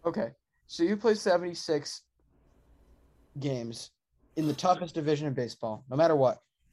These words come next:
Not able to argue it. The Orioles went above five hundred last night.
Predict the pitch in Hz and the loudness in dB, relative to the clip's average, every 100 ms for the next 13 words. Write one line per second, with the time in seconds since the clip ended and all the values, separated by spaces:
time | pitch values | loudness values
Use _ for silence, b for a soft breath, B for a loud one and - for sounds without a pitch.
0 | _ _ - _ _ _ - 175 185 190 | _ _ -20 _ _ _ -6 2 4 4
1 | 170 147 143 135 135 107 110 156 156 135 | 4 4 4 2 -4 -4 0 2 2 0
2 | 147 139 135 143 123 127 120 113 107 - | -2 0 0 2 0 0 -8 -8 -8 -8
3 | 80 | -16